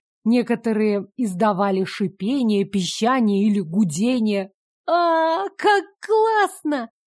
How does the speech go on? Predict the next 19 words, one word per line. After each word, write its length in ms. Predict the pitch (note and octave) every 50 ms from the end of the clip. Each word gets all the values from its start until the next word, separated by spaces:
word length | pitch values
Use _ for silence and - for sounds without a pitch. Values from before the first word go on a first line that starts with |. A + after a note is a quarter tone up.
| _ _ _ _ _
Глядя 520 | G3+ F#3+ A3 B3+ C4 C4+ C4 B3+ F#3+ A#3+ B3+
на 160 | B3+ C4+ C#4+
них, 220 | D4 F4 F#4 - -
я 200 | B3 B3+ C#4 D4
мечтала 640 | C4+ C4 B3+ - - - - D#4 E4 D#4 C#4+ C4
обладать 680 | B3 A#3 G#3 A3+ A#3 A#3 G#3+ F#3+ C4 C4 B3+ B3+ - - _
талантом 760 | - A3 G#3+ G#3+ A#3 C4 C#4 C4 A#3 A3 G3+ A#3 A3+ A3+ A3+
видеть 380 | G#3+ A3+ B3+ G#3+ A3+ A3 A3 -
сквозь 420 | - - B3+ B3+ C4+ C#4 B3+ -
предметы, 580 | - D4 D4+ C#4 D4+ E4 E4+ E4 D4 - A#3 - _ _ _
чтобы 380 | - - - C#4+ B3 G#3 G#3 B3+
узнать, 480 | C#4 A#3+ A3 C4 C#4+ C4+ B3 - - _ _
что 400 | - - - - B3+ D4 C#4 B3
там. 360 | - - C#4 B3+ A3 F#3 F3 _ _ _ _ _ _ _
Но 160 | A#3 A3+ G#3 G#3+
где 240 | F#3+ G#3+ - B3
ж 80 | A3+ G3+
моя, 280 | A3 A#3 A#3 A3 A#3 G#3
где? 380 | G3+ A#3 A3+ B3+ C4+ C4 G#3